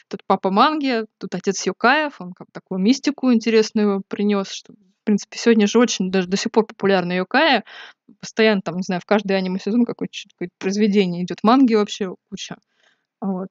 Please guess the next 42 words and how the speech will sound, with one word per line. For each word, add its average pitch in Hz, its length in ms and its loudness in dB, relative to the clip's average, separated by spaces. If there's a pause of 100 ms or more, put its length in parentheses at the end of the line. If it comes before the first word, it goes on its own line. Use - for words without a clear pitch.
то 190 60 -6
есть, - 280 -12
ну, 240 180 -2
у 294 60 -2
него 254 220 2
были 233 220 2
тоже, 226 240 0
видите, 208 260 -6
работы, 180 400 -8
там, 170 180 -12
"Дан 202 200 0
приказ - 400 -4
умереть", 202 400 -2
это - 100 -20
драма, 233 400 4 (1080)
всё-таки, - 460 -8
то - 100 -14
есть, - 200 -16
которая 196 300 -6
с - 100 -14
юкаями 202 420 -4
не 190 200 -6
связана. 185 460 -10 (960)
Ну, 359 120 4 (120)
Тедзука 320 480 2
Осаму, 220 560 0 (420)
конечно, 240 440 2
увидев 220 480 0
этот 214 120 -8 (180)
замечательный 220 460 0
журнал 214 320 2
Гара, 185 400 -2 (420)
а 196 80 0
надо 294 180 2
сказать, 285 280 0
что - 160 -6
он 285 80 2
вообще 262 240 -2
ко 226 100 -2
всей 240 200 2
этой 226 140 -2
гекига, 220 480 2